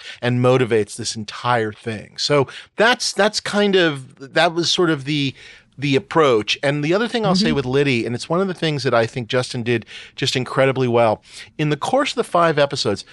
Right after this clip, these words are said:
Speaker 1: and again, we, we picked those spots. There's about two or three
Speaker 2: Mm-hmm.
Speaker 1: spots, a big one in the third episode, uh, on the bench outside the Lincoln Memorial,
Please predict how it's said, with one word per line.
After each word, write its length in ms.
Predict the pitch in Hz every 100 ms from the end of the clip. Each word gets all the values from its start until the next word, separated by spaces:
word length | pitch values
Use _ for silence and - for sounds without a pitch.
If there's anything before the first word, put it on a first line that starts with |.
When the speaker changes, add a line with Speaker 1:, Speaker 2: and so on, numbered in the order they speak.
| - -
Speaker 1:
and 60 | 190
again, 260 | 180 151
we, 160 | 143 143
we 120 | 156 156
picked 360 | - 240 -
those 220 | 196 170
spots. 520 | - - 143 123 92 -
There's 160 | 123
about 300 | 131 127 -
two 240 | - - 277
or 100 | 269
three 240 | 165 190
Speaker 2:
Mm-hmm. 80 | 185
Speaker 1:
spots, 460 | 208 147 120 196 123
a 40 |
big 300 | 117 202 220
one 280 | 196 143 117
in 160 | 120
the 60 | 113
third 320 | - 156 165
episode, 600 | 143 - 139 127 110 101 - - - - -
uh, 200 | 117 113
on 140 | 123 120
the 80 |
bench 600 | 104 87 139 135 113 95 -
outside 500 | 120 - 131 123 110
the 120 | 110
Lincoln 360 | 110 131 131
Memorial, 560 | 113 104 107 113 104 95